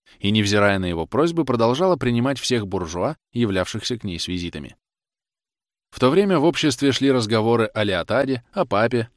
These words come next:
о восстании в Палермо и о банкете двенадцатого округа, который внушал опасения.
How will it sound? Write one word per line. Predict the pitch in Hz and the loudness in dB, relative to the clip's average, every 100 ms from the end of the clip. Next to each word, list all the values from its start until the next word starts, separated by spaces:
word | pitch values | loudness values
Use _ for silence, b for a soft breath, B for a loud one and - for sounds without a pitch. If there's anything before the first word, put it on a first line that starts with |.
| _ | _
о | 92 | -2
восстании | 98 107 - 117 110 98 | 0 2 0 0 0 -2
в | - | -4
Палермо | 95 117 160 160 | -2 0 0 -2
и | - 117 | 0 2
о | 113 | 4
банкете | 101 101 113 104 | 4 0 -2 -2
двенадцатого | 95 95 95 - 87 82 | -2 -2 -4 -6 -8 -8
округа, | - 147 - 160 143 | -2 -4 -2 -2 -2
который | 127 131 123 | -2 0 0
внушал | 107 110 - 82 | 0 -4 -6 -8
опасения. | 80 90 95 82 67 60 | -6 -8 -8 -10 -14 -18